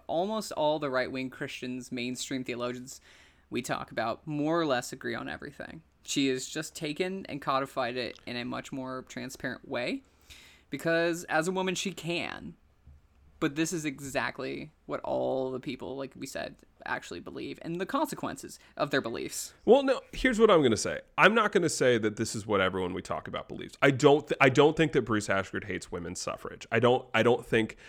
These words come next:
Speaker 2: that that's where his brain goes, because, again, he's all about this respectability, middle of the road shit.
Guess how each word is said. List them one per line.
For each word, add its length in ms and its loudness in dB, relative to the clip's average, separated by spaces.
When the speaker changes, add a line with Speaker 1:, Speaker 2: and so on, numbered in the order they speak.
Speaker 2:
that 160 2
that's 300 2
where 140 6
his 180 -4
brain 300 -6
goes, 280 -10
because, 260 -2
again, 400 6
he's 220 2
all 140 8
about 420 6
this 260 -6
respectability, 920 2
middle 280 -2
of 60 -6
the 80 -4
road 320 2
shit. 360 -4